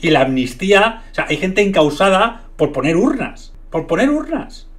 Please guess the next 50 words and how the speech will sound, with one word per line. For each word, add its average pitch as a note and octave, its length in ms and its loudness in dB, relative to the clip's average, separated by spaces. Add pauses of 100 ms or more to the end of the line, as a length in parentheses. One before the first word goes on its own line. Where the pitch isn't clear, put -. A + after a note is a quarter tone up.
(160)
Que C3+ 100 -4
le C3+ 40 -2
pueden F#3 200 0
caer, C4 260 4 (160)
se - 80 -4
le-, F3 120 0
se D#3+ 100 0
les C#3 100 -2
puede A#3+ 200 0
joder C4 280 4
la A#3+ 100 0
vida C4+ 340 -2 (220)
por C#3 120 -4
haber F#3 180 2
puesto B3+ 220 -4
una A3+ 120 -2
urna. B3+ 540 -6
La D3 80 -2
amnistía D#3 380 -2
también C#4+ 260 0
va G#3 80 0
para D#3+ 140 -4
esa - 160 -8
gente. - 420 -14 (140)
Y C#3+ 60 -10
si - 80 -10
tú F3 100 -2
ves G#3+ 160 4
normal A#3 480 2 (300)
que D#3+ 100 2
a - 20 6
un F3 100 2
señor G3 540 0 (160)
como C#3 140 -4
Oriol F#3 220 2
Junqueras A3+ 540 2
le C3 160 -6
caigan G3 520 -2 (200)
entre C3+ 200 -6
nueve E3+ 260 0
y A3 60 -4
trece G#3 180 0
años G3+ 220 0
de E3+ 100 -2
cárcel, A#3+ 560 0 (160)
por D3 160 2
eso, G3 480 2 (320)
no - 60 -10
sé, F#3+ 160 6
hijo, - 440 0